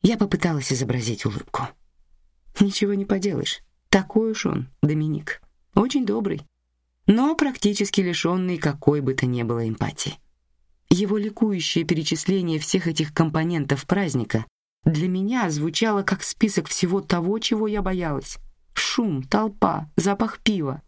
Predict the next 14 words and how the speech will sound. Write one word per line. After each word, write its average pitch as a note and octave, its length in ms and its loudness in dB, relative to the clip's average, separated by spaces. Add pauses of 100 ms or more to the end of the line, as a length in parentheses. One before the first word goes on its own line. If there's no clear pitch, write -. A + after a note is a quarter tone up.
(100)
ревущая G#3+ 680 2
в G#3 60 0
усилителях G#3 640 0
музыка, G3+ 680 -2 (260)
дурацкие A3+ 540 0
воздушные A#3 560 0
шары, G#3+ 460 0
серпантин, A3+ 880 0 (460)
несъедобный A#3+ 720 4
торт, - 640 0 (420)
и D#3+ 120 6
бесконечный D3+ 840 0
пьяный D3 500 0
припев D3 520 0